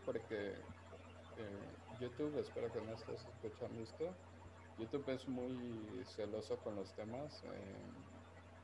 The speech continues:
YouTube tiene la política de que si no lo, si no apoyas la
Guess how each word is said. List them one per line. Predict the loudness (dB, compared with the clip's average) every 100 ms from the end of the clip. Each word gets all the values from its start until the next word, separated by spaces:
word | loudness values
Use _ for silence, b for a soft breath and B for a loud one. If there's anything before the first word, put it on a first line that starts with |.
| -12 -10 -10 -8 2
YouTube | 4 6 4 6
tiene | 6 10
la | 8
política | 8 6 6 2 6 6
de | 6
que | 4 2
si | 2 0 0
no | 4 4
lo, | 6 6 4 0
si | 0 2
no | 6
apoyas | 6 8 6 8 8 6 4
la | 6 6